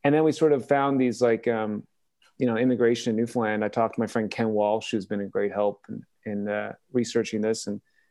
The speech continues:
and I'm gonna meet with a, a couple, a couple members of the steering community and, and help them, or they're gonna help me rather, make sure I get that story right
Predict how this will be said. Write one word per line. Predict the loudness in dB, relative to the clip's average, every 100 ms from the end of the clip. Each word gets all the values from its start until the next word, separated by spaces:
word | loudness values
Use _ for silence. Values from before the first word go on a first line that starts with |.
| _ -2
and | 0
I'm |
gonna | 2 2
meet | 0 0
with | 0 0
a, | 0 -2
a | -4
couple, | -2 0 2 2 0 -6
a | -2
couple | 0 2
members | 0 -2 -2
of | -4
the |
steering | -2 -4 -4
community | -4 -4 -2 -4 -4
and, | -8 -8
and | -6 0
help | -2 0
them, | -4 -2 -6 -10 _ _ 0
or |
they're | 2 2
gonna | 0
help | 0 0
me | 0 2
rather, | 2 2 0 -4 _ _ 0
make | 0
sure | 2 0
I |
get | 2 0
that | 0 0
story | -2 -2 0
right | 0 0 -2